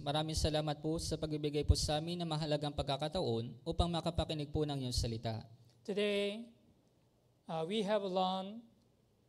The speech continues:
Speaker 2: the patience through the James chapter five.
Speaker 1: Ngayong araw po, natutunan po namin ang pagtitiis doon po sa Santiago chapter five.
Speaker 2: So, as the Bible says,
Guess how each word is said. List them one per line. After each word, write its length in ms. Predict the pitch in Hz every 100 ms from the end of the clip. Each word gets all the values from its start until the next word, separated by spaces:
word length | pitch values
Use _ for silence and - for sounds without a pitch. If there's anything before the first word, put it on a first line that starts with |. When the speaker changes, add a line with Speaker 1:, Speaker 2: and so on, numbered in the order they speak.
| _ _ _ _ _ _ _ _ _ -
Speaker 2:
the 80 | 170
patience 640 | - 247 254 208 151 -
through 240 | - 202 196
the 480 | 185 175 156 147 160
James 240 | - 208 208
chapter 320 | 196 - 185
five. 400 | - 180 131 117 117 - _ _ _ _
Speaker 1:
Ngayong 240 | 135 135 135
araw 240 | 135 127
po, 180 | 123 139 151 147
natutunan 540 | 139 143 - 156 151 151
po 80 |
namin 480 | 147 147 147 160 156
ang 80 | 147
pagtitiis 640 | 143 139 139 131 139 170 -
doon 180 | 151 156
po 160 | 156
sa 80 | 151
Santiago 480 | 147 139 139 151 143 143
chapter 320 | 139 117 113 113
five. 260 | 117 110 104 117 - - - - _
Speaker 2:
So, 300 | - 196 180
as 180 | 185 196
the 80 | 214
Bible 320 | 196 202 214
says, 720 | 208 196 175 175 277 - -